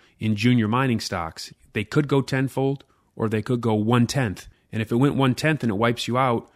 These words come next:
what are you gonna do? Sometimes people have emailed me asking about a certain company, and I don't give investment advice. But if I do give advice, if someone is worried, what I always say is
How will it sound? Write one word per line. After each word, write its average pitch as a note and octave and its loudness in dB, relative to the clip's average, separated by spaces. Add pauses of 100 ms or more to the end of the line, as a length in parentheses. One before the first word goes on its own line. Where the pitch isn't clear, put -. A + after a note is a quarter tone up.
(240)
what A#2+ 0
are - 4
you A#2 4
gonna A2+ 2
do? G#2+ 0 (260)
Sometimes C#3+ 2
people B2 -2
have G#2+ 0
emailed A2 2
me G#2 0
asking G#2 -4
about G2+ -6 (240)
a A#2 -2
certain G#2+ -2
company, A2 -2
and G#2 -2
I G#2 0
don't A#2 0
give G#2+ -2
investment G#2 -4
advice. F#2+ -4 (100)
But A2 -4
if G#2+ -4
I G#2+ 0
do C#3 4
give A2+ 0
advice, G2 -4 (120)
if G2+ -12
someone G#2 -2
is G2 -6
worried, G2 -4
what F#2+ -4
I G2+ 0
always G#2+ 0
say G2 -4
is F#2+ -6